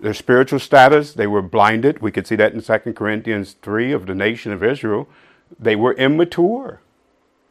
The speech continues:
They were immature. Not one Old Testament saint, so I'm gonna say this, and it's gonna be astonishing,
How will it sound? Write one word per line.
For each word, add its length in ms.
They 120
were 160
immature. 680
Not 240
one 480
Old 300
Testament 500
saint, 140
so 80
I'm 100
gonna 100
say 160
this, 220
and 80
it's 140
gonna 120
be 100
astonishing, 680